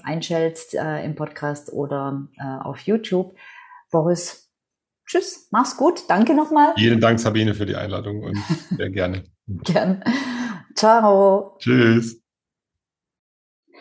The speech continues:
Speaker 1: Was für ein großartiges Interview.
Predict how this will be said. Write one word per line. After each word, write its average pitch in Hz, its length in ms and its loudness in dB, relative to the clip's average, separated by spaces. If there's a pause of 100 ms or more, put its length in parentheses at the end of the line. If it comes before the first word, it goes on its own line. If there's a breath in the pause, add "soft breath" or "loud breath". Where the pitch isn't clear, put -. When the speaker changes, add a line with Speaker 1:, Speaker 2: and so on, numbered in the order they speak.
(160 soft breath)
Speaker 1:
Was 202 400 2
für 233 260 4
ein 208 280 0
großartiges 175 1040 0
Interview. 139 680 -4